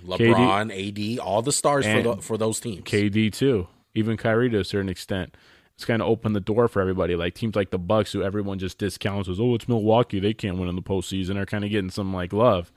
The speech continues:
Speaker 2: Yeah, like, every team can make an argument on why they can win it. And yeah, Max, I know you're gonna say every year you can do that, but in reality, I don't
Speaker 1: No,
Speaker 2: think you
Speaker 1: I
Speaker 2: can.
Speaker 1: wasn't gonna say that. No, no, no. You're right about this. And I'm gonna just say one quick thing about it.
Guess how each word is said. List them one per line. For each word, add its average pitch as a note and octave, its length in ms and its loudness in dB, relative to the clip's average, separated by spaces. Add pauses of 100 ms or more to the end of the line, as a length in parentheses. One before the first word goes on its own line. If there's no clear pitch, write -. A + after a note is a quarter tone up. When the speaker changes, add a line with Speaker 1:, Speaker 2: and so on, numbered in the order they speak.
(120)
Speaker 2:
Yeah, C#3+ 260 -2
like, C3+ 300 -2
every F#3 340 -2
team D#3 540 -4 (1040)
can A#2+ 160 -2
make B2+ 200 0
an B2 120 0
argument A2+ 520 -4
on G#2 220 -8
why G#2 300 2
they G2 160 -4
can F#2+ 240 -8
win F2+ 180 -6
it. - 160 -20 (180)
And C#3+ 160 2
yeah, D#3+ 180 8
Max, D3+ 260 4
I C3 80 4
know B2+ 120 2
you're C#3 200 0
gonna C3+ 120 -2
say A2 200 -2
every A#2 260 0
year A#2+ 160 0
you A#2 140 -4
can A#2+ 120 -6
do A#2+ 100 -6
that, A#2+ 280 -6
but A#2 220 -4 (100)
in B2 160 -6
reality, A2+ 560 -2
I G#2 140 -2
don't G#2+ 120 -4
Speaker 1:
No, A3 120 6
Speaker 2:
think D4+ 100 4
you B3 60 2
Speaker 1:
I A#3 60 4
Speaker 2:
can. A3+ 80 6
Speaker 1:
wasn't E4 180 2
gonna C4+ 160 0
say B2+ 220 4
that. C3 180 0
No, E3+ 180 -4
no, A2 240 -2
no. F#2 140 -10
You're C#3 200 2
right F3 200 2
about A2 300 2
this. F#2+ 220 -4
And A2+ 240 -2 (640)
I'm C#3+ 160 0
gonna D3+ 180 2
just A#2+ 220 -2
say A2 100 2
one F#2+ 300 -2
quick F2 240 -4
thing D2 220 -8
about A1 320 -8
it. - 100 -20